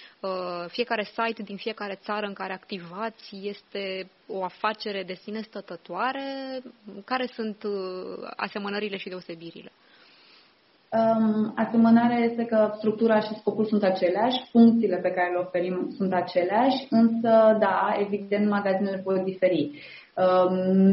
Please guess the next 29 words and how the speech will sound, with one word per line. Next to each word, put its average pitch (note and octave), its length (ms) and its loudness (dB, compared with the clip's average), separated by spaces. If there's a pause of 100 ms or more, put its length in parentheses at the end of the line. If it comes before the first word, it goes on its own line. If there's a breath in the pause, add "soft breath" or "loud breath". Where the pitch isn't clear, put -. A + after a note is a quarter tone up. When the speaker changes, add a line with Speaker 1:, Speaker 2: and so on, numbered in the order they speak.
Speaker 2:
nu G#3+ 520 4
suntem G3+ 300 -2 (500)
un G3 100 -2
motor F#3+ 240 2
de G3 100 4
căutare F#3 500 0
care F#3 220 0
merge F#3 200 -4
mereu F3+ 240 2
cu F#3 120 -2
aceleași F3+ 440 0
multinaționale, E3 960 2
ca E3+ 120 -6 (100)
să E3+ 120 -12
zic E3 160 -8
așa, E3 280 -2
sau E3 160 -2
lanțuri D#3+ 480 2
înainte. E3+ 560 0
Nu F3+ 80 -2
avem F3 200 -4
doar E3+ 140 0
câteva E3 580 2
magazine D#3+ 880 0 (100)
gigant, F3 540 4 (500 loud breath)
ci G#3+ 140 -2
se G#3 80 2
merge G#3 260 6
pe G#3 220 4